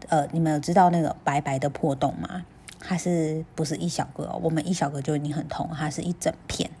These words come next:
所以他根本其实很难吃东西。所以呢，那时候这样子去陪伴他的过程中，就让我更觉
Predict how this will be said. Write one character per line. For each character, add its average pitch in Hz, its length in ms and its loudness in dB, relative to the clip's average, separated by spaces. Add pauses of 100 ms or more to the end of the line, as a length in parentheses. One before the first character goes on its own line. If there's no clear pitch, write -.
所 - 160 0
以 196 40 0
他 214 100 -6
根 220 160 6
本 180 100 4
其 165 100 -4
实 156 120 0
很 151 440 -2
难 151 240 0
吃 - 300 0
东 156 240 0
西。 - 340 -4 (2000)
所 208 220 2
以 247 100 8
呢， 214 460 4 (320)
那 214 120 4
时 196 160 0
候 175 220 4
这 180 80 2
样 180 140 2
子 160 80 0
去 185 140 -2
陪 160 200 -2
伴 170 220 0
他 160 180 -4
的 151 80 -2
过 214 240 2
程 156 260 -4
中， 151 540 -2
就 214 140 4
让 214 240 2
我 143 80 -2
更 180 260 -2
觉 - 180 -6